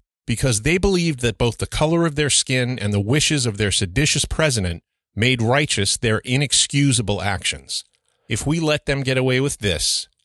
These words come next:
then they or others like them will do it again. Trump must be impeached and thereby prevented from ever again holding office. The seditious Republican lawmakers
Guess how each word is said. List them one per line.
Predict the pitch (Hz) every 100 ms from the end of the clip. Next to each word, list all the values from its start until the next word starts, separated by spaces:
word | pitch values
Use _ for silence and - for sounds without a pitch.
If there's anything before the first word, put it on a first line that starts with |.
| -
then | 104 101 92
they | 110 127 139
or | - 107
others | 98 110 127
like | 117 104 95
them | 95 92 95 - _
will | 104 92
do | 85 113 127
it | 131 -
again. | 110 101 98 73 - _ _ _ _ _ _ -
Trump | - 147 160 - -
must | 101 110 139 123 - -
be | 110
impeached | 104 95 - 90 - - - - _ _ _
and | 110 98
thereby | 117 110 113
prevented | 107 95 120 117 110
from | 104 -
ever | 123 143 147
again | 120 120 104
holding | 107 104 98
office. | 95 80 - - - - _ _ _ _ _
The | 117
seditious | - 123 165 - 147
Republican | 131 113 139 147 147
lawmakers | 113 110 117 107 90 - 87 -